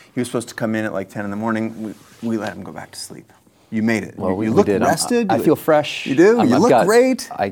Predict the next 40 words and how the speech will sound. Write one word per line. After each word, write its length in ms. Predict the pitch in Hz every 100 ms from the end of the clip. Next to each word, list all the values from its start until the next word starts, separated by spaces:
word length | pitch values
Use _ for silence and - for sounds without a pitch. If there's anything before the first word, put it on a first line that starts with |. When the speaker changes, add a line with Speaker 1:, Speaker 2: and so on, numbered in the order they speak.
| - -
Speaker 2:
I'm 200 | - 101
ready 160 | 110
to 40 | 104
tell 120 | 123
some 100 | 104
stories. 760 | - 160 165 160 147 135 - -
Speaker 1:
Awesome. 300 | 110 - 98
Speaker 2:
Share 220 | 90 101
some 160 | - 110
lessons. 580 | 135 - 120 110 101 - _ _ -
All 120 | 101
Speaker 1:
Um, 80 | 98
Speaker 2:
the 60 | 101
above. 280 | 80 - _ _
Speaker 1:
thank 260 | - 107 -
you 60 |
for 100 | 90
being 140 | 90 90
on 60 |
the 60 | 87
show. 280 | - 82 - -
Speaker 2:
Thank 160 | -
you 40 | -
for 60 |
Speaker 1:
I 40 | 92
Speaker 2:
having 160 | 90
me. 60 | 98
Speaker 1:
really, 340 | 95 98 95 95 - - _ -
uh, 480 | 104 104 98 101 98 - _ _ _ _ _ _ -
w-, 200 | 110 95
before 220 | 110 131
we 80 | 123
started 280 | 127 104
the 80 | 98
cameras 360 | 110 98 98 90
rolling, 480 | 98 95 92 90 90 _ _ _ _ _ _ - _ _
um, 640 | - 92 90 95 95 92 - _ _ _ -
I 420 | 107 98 98 98
was 600 | - 95 95 95 92 - - _ _ _ _ _ _ _ 160
just 260 | 147 -